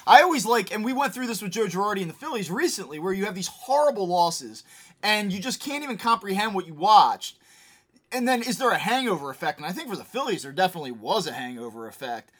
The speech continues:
And I'm curious to see if there's a hangover effect for this White Sox team this weekend after something like that. Do you kinda check out and say, "Jesus, you know, like, what are, if, what are we doing?" And, and if,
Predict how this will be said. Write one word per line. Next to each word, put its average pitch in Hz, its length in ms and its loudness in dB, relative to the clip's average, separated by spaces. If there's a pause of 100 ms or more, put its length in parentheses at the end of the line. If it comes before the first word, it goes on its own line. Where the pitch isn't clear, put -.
(140)
And - 80 -10
I'm 160 160 -8
curious 403 480 -8
to 240 100 -12
see 190 440 -6
if 151 80 -12
there's 175 180 -8
a 180 60 -2
hangover 180 400 -6
effect 160 280 -10
for 151 60 -18
this 131 160 -16
White 147 220 -8
Sox 117 280 -6
team 127 200 -14
this 117 160 -14
weekend 131 380 -14
after 110 180 -14
something 113 360 -16
like 120 220 -14
that. 60 240 -18 (320)
Do 185 80 -8
you 208 160 -8
kinda 185 260 -4
check 175 320 -4
out 165 280 2
and 156 80 -18
say, 131 240 -10
"Jesus, 110 640 -18
you 127 120 -14
know, 120 160 -10
like, 110 140 -14
what 139 180 -12
are, 139 100 -14 (540)
if, - 80 -20 (340)
what 151 220 -6
are 165 80 -6
we 147 160 -10
doing?" 117 380 -10 (180)
And, 139 220 -10
and 139 160 -16
if, 123 200 -14